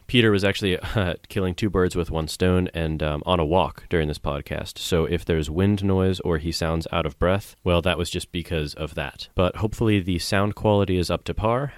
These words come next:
And, um, without further preamble, here is my conversation with Peter Boghossian.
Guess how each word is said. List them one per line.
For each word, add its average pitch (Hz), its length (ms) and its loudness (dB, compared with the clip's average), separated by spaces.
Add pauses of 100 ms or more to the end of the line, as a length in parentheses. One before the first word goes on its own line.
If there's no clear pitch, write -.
(160)
And, 92 380 0
um, 85 220 0
without 85 340 -4
further 85 260 -2
preamble, 110 600 0 (240)
here 92 280 0
is 82 300 0
my 82 160 -2
conversation 98 800 -2
with 87 280 0
Peter 85 220 -2
Boghossian. 82 520 -6